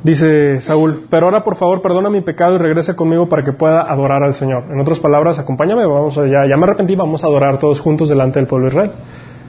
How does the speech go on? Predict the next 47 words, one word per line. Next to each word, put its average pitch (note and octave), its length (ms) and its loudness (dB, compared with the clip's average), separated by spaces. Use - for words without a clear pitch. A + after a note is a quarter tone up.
Y, E3+ 280 4
em, D3+ 320 2
en D#3 60 2
el D#3 80 4
versículo E3 300 4
veintiséis E3 520 0
le D3+ 120 2
dice D3 500 0
Samuel, D3+ 400 0
"No F#3 100 4
volveré G3+ 340 2
contigo, G3+ 520 0
ya D#3 160 0
que D#3+ 80 -4
tú F3+ 160 0
rechazaste G3+ 480 -2
el F#3+ 80 2
mandato E3 320 2
del E3+ 80 2
Señor, D#3 340 2
el G3 180 2
Señor F#3 300 2
te F3 80 0
ha D3+ 40 2
rechazado D3+ 440 -2
como C#3+ 180 -2
rey C#3+ 160 0
de D3 80 0
Israel". C3 340 -2
Cuando C#3+ 220 2
Samuel D3 260 2
se F3 140 -2
dio F3 100 4
vuelta F3+ 320 0
para E3 220 2
irse, A3 380 0
Saúl F3+ 540 0
trató D#3+ 280 0
de D#3+ 80 2
detenerlo G#3 500 0
y E3 60 -2
rasgó D3+ 320 2
el D#3+ 80 2
borde D#3 300 2
de D3+ 80 2
su D3 140 -8
túnica. C#3+ 440 -2